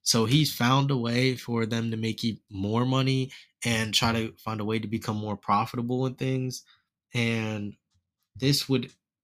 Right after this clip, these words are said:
this is like, he did say temporary, and this is a temporary thing. It could have been a worse thing if it was permanent. I feel like there would have been way more outrage about this, but there were memes and stuff about people being, like, laughing at him for running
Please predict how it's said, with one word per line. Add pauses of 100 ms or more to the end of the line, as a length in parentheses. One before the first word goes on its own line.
(140)
this
is
like, (720)
he
did
say
temporary, (100)
and
this
is
a
temporary
thing. (300)
It
could
have
been
a
worse
thing
if
it
was
permanent. (340)
I
feel
like
there
would
have
been
way
more
outrage (460)
about
this, (760)
but (480)
there
were
memes
and
stuff
about
people
being,
like,
laughing
at
him
for
running